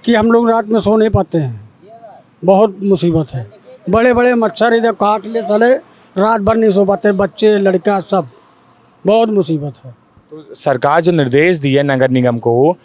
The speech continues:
Speaker 2: कि जगह जगह fogging कराए, fogging वाले नहीं आ रहे?
Speaker 1: नहीं, कहाँ करा रहे, कहीं कुछ नहीं करा रहे। देखो चले, तुमको अभी दिखाई चले, दो जगह इतना कूड़ा पड़ा है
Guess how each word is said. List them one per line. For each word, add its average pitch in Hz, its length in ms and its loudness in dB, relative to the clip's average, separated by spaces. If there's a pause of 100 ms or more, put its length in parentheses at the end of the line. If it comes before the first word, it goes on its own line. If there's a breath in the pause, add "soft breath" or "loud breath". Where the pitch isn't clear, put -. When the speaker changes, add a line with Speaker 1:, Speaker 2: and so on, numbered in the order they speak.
(160)
Speaker 2:
कि 165 60 2
जगह 151 260 0
जगह 156 200 0
fogging 156 380 0
कराए, 165 140 2
fogging 165 380 0
वाले 190 160 0
नहीं 254 140 2
आ 269 60 0
रहे? 262 100 -4
Speaker 1:
नहीं, 240 200 0
कहाँ 214 260 0
करा 196 240 0
रहे, 180 140 0
कहीं 240 280 0
कुछ 247 240 -2
नहीं 262 140 0
करा 403 200 -2
रहे। 262 140 2
देखो 233 200 -2
चले, 254 200 2
तुमको 247 300 0
अभी 233 220 0
दिखाई 220 280 -2
चले, 262 240 2 (360 loud breath)
दो 247 180 2
जगह 240 220 0
इतना 233 240 -2
कूड़ा 240 320 -2
पड़ा 233 300 2
है 294 240 2